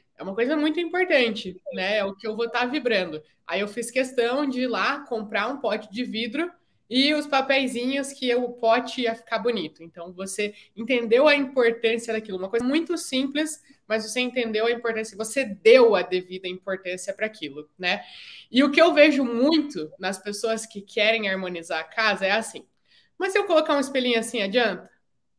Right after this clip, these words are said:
Mas e se eu fizer assim, dá certo?" Mas e se,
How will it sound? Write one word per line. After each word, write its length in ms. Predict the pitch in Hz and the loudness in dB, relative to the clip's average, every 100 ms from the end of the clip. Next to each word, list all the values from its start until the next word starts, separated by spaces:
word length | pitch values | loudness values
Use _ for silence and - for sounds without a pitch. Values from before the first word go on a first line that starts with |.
| _ _ _ _ - | _ _ _ _ 2
Mas 220 | 381 370 | 2 4
e 80 | 381 | 2
se 120 | 381 | 2
eu 120 | 370 | 2
fizer 760 | 381 330 277 254 247 180 156 - | 2 0 2 6 6 6 0 -6
assim, 580 | 208 233 - 247 170 156 _ | -6 -6 -2 -2 -4 -10 _
dá 300 | 196 302 320 | 4 6 6
certo?" 560 | 262 302 277 147 - - _ _ _ - - | 4 4 4 4 -2 -18 _ _ _ -20 -4
Mas 300 | 311 392 381 | 2 4 4
e 100 | 349 | 0
se, 440 | 330 - 262 - | 0 0 0 -2